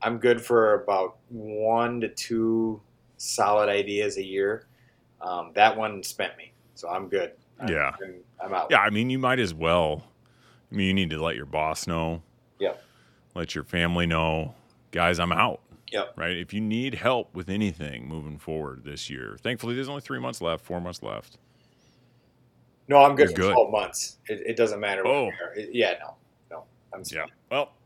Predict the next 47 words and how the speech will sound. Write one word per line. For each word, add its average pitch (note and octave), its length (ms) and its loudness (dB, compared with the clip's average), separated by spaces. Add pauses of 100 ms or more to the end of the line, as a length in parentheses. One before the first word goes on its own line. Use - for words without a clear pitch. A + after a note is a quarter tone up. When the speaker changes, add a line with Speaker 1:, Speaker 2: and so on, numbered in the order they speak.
(920)
Speaker 1:
It, - 100 0
Speaker 2:
again, - 140 4
Speaker 1:
it, C#3+ 140 2
it C#3+ 60 4
Speaker 2:
let G#2 100 8
'em A2+ 100 6
know. G#2 100 8
Speaker 1:
reminds F2 260 0
me, B2+ 460 -2 (120)
you B2+ 120 -4
know, D#3 200 2
when D3 160 0
you A#2+ 140 -2
take A2+ 240 -6
a G2 60 -6
test, - 640 -8 (200)
like, G#2 220 -2
when A#2+ 100 0
I C3 260 -2 (260)
would A2 200 -8
take G2 240 -8
tests - 680 -10
in F2 120 -16 (120)
college F2 600 -4
and E2 160 -16
high F#2 180 -8
school, F2 500 -10 (400)
I'd F2 140 -6 (140)
cram F2+ 440 -6
Speaker 2:
Mm-hmm. F2 100 -16
Speaker 1:
and E2+ 80 -20 (120)
study, F#2 540 -4 (720)
and F#2+ 100 -10
then F#2+ 360 -4
I'd F2 140 -12
take C#3 220 -2
the - 60 -6
test. - 440 -10
And F#2+ 120 -14
if F2+ 60 -12
you G#2+ 100 0
asked A#2+ 240 0
me A2 80 -6
to F#2 80 -6
take A#2 260 -4
that G2+ 200 -2
test - 560 -8